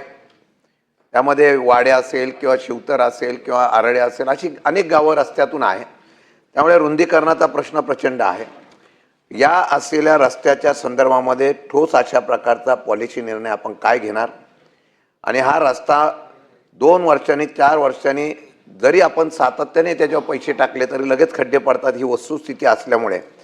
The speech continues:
या संदर्भामध्ये आपण निर्णय काय घेणार? आपण मगाशी एमएसआयडीसीचा उल्लेख केला,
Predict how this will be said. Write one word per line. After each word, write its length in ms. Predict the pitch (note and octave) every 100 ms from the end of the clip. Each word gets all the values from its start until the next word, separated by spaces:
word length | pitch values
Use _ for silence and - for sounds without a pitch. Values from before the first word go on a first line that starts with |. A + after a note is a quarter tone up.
| _ _ _ _ -
या 380 | G#2+ C#3+ E3
संदर्भामध्ये 880 | E3 C#3 B2 C3+ C3+ C3 B2+ A2+ G2+ - - _ _
आपण 260 | G#2 G#2+ C3+
निर्णय 280 | A#2+ A#2+ B2
काय 240 | B2+ A#2+
घेणार? 360 | A2+ A2+ B2 C3 - _ _ -
आपण 200 | G#2 C3
मगाशी 360 | A#2+ B2+ B2+ C3+
एमएसआयडीसीचा 720 | A#2+ B2+ B2+ A#2+ B2 B2+ B2
उल्लेख 300 | A#2+ A#2 C3+ A#2
केला, 200 | G2+